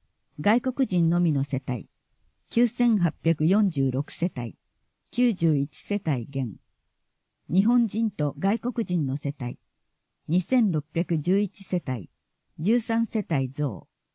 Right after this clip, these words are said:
合計。三十二万四千四百七世帯。三百七十八世帯減。人口。日本人。男。二十六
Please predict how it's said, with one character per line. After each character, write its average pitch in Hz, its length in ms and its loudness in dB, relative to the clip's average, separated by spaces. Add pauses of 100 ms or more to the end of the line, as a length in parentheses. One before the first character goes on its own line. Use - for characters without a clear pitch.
(440)
合 214 220 4
計。 - 420 0 (640)
三 240 260 2
十 170 220 2
二 156 180 2
万 165 320 2 (140)
四 226 200 2
千 208 320 0
四 196 160 2
百 151 280 0
七 156 240 0
世 - 240 -4
帯。 113 180 -6 (1000)
三 254 320 4
百 185 120 2
七 175 380 2
十 165 260 2
八 160 300 -2
世 233 240 -4
帯 135 240 -2
減。 131 280 -4 (1160)
人 202 300 4
口。 175 420 0 (880)
日 185 160 4
本 233 260 2
人。 180 300 -2 (920)
男。 190 520 -2 (580)
二 240 180 6
十 226 240 4
六 151 140 0